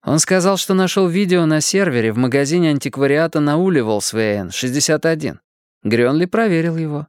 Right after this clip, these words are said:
но там ничего нет». «И когда подозреваемый пришёл с ложными показаниями?» Голли включила адвокатский тон. «Ты прекрасно знаешь», начала Мия.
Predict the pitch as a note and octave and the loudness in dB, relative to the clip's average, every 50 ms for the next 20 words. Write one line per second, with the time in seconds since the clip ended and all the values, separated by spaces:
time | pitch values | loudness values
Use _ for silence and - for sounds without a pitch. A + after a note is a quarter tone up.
0 | _ - D3 C#3+ - C#3 C3 C#3+ E3+ F3+ - - E3+ E3+ F3 F3 C#3+ A#2+ B2 - | _ -2 -2 0 0 -2 -2 -2 -2 -4 -4 -2 -2 0 0 0 0 -2 -4 -6
1 | _ _ _ _ _ _ _ _ _ _ _ _ _ C4+ D4 - - E4+ D#4 D#4 | _ _ _ _ _ _ _ _ _ _ _ _ _ -4 -2 0 0 0 0 2
2 | D4 C4 F#3+ - - - D#3 C#3+ D3+ D3 D3+ D3+ D3+ C#3 C#3+ D3 D3+ F3 G#3+ C4+ | 2 0 0 0 -2 -2 -2 -2 0 0 0 0 2 2 2 0 2 2 0 0
3 | C#4+ C#4+ - - G3+ F#3+ - - G3 A#3+ B3+ - - G3 F#3 F3+ F#3 G#3+ A3 A#3 | 0 -2 -2 -2 -2 -2 0 0 -2 -2 -2 0 0 0 0 2 2 0 0 0
4 | G#3+ - B3+ - C4 C4 A#3 A3+ E3 C3 A2+ G#2+ G2+ F2 - - _ _ _ _ | -2 -2 -2 -2 0 0 0 0 -2 -2 -2 -4 -6 -8 -12 -16 _ _ _ _
5 | _ _ _ _ _ _ _ _ _ _ - - - - G2 A#2+ D3+ F3 F#3+ - | _ _ _ _ _ _ _ _ _ _ -12 -10 -2 0 0 2 2 0 -2 -4
6 | - - F3 E3 - - C#3 C#3+ D3+ D#3 D#3 D3 C#3 D3 C#3 - - A2 - - | -2 -2 -2 -2 -2 -2 -2 0 0 0 0 0 -2 -4 -4 -2 -4 -4 -4 -6
7 | - C#3 B2+ - - E2 B1+ - - _ _ _ _ _ _ _ _ _ - - | -6 -8 -8 -6 -6 -6 -6 -8 -12 _ _ _ _ _ _ _ _ _ -20 -20
8 | - - - - - - - - - - - _ _ - G#3+ G#3+ - F#3+ G#3 - | -20 -20 -20 -20 -20 -20 -20 -20 -20 -20 -20 _ _ -4 -2 0 0 0 0 2
9 | G3 F#3+ F#3 E3 - F3+ E3+ D#3 C3 C3 A#2 G#2+ G2 G2 F2+ - - - - _ | 2 2 2 2 2 0 0 0 0 0 0 0 -2 -2 -4 -6 -8 -8 -8 _
10 | A2 A2+ G#2 - A2+ G#2+ G#2+ G#2+ G2+ G2 F#2+ F2 D#2+ D2+ - | -4 -2 -2 -2 0 0 0 0 0 -2 -2 -4 -6 -8 -12